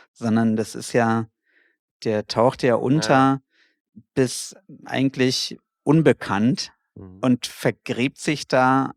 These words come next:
Speaker 1: aber wo halt, äh, in, in einer verlassenen U-Bahn-Station.
Speaker 2: Alter, jetzt. <laughs> Das ist,
Speaker 1: Wetten,
Speaker 2: naja,
Speaker 1: spoiler ich hier schon?
Speaker 2: auf
Speaker 1: Müssen wir
Speaker 2: jeden
Speaker 1: vorher
Speaker 2: Fall ist
Speaker 1: die
Speaker 2: das ein Spoiler.
Speaker 1: Okay, dann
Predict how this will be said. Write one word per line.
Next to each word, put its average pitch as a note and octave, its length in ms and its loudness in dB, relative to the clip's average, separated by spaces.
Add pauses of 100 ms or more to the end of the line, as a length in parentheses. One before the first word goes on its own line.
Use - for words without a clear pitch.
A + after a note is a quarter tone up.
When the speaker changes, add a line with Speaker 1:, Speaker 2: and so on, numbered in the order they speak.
Speaker 1:
aber A#2 520 2 (680)
wo B2+ 600 2
halt, A#2+ 240 -2
äh, - 320 -12 (340)
in, A#2+ 320 0
in A#2 200 0
einer A#2 200 -2 (320)
verlassenen A#2 480 0
U-Bahn-Station. C3+ 1000 0 (200)
Speaker 2:
Alter, B2+ 260 6
jetzt. A2+ 220 2
<laughs> - 200 -2 (1080)
Das - 120 -18
ist, - 240 -6
Speaker 1:
Wetten, F3 320 2 (300)
Speaker 2:
naja, C#3 360 6
Speaker 1:
spoiler F#3 200 2
ich - 120 -2
hier F#3+ 120 4
schon? F#3+ 280 4
Speaker 2:
auf B2+ 140 6
Speaker 1:
Müssen C3 200 2
wir E3+ 80 8
Speaker 2:
jeden G3+ 160 8
Speaker 1:
vorher E3 180 8
Speaker 2:
Fall F#3+ 120 8
ist D3 100 8
Speaker 1:
die D3 40 6
Speaker 2:
das C#3 180 6
ein C3+ 60 4
Spoiler. C#3+ 440 6 (120)
Speaker 1:
Okay, G2+ 500 -4 (340)
dann G#2+ 300 -2